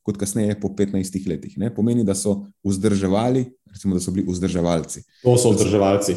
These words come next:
Speaker 2: To so
Speaker 1: <laughs> Ja.
Speaker 2: tipični vzdrževalci.
Speaker 1: Ja, da so vzdrževali te skupne družinske obroke iz,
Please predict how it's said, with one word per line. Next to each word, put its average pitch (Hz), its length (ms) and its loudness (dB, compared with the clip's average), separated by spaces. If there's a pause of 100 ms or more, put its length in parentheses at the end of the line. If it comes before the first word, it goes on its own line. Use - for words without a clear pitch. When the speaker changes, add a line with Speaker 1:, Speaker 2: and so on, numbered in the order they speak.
(220)
Speaker 2:
To 117 100 6
so 110 120 2
Speaker 1:
<laughs> - 20 6
Ja. 98 80 6
Speaker 2:
tipični 123 400 4
vzdrževalci. 98 640 -4 (100)
Speaker 1:
Ja, 98 140 0 (220)
da 110 120 2
so 107 160 0
vzdrževali 110 880 2
te 117 120 0
skupne 113 360 -2
družinske 104 360 -2
obroke 120 360 0
iz, 101 220 -2